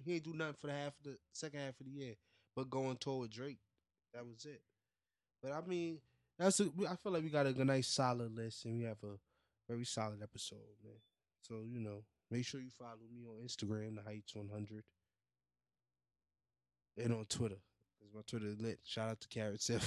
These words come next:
<laughs> Heights one thousand, and, uh, the Instagram, Afraid of Heights Podcast on Instagram,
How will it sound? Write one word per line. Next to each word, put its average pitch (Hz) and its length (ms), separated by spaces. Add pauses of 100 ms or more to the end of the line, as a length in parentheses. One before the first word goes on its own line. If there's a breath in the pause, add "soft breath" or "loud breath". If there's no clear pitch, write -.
(160)
<laughs> - 80
Heights 127 360
one 113 200
thousand, 117 500 (1000)
and, 120 180
uh, 123 340 (720)
the 151 100
Instagram, 131 680 (220 soft breath)
Afraid 143 240
of 135 60
Heights 135 180
Podcast 131 640
on 123 120
Instagram, 131 480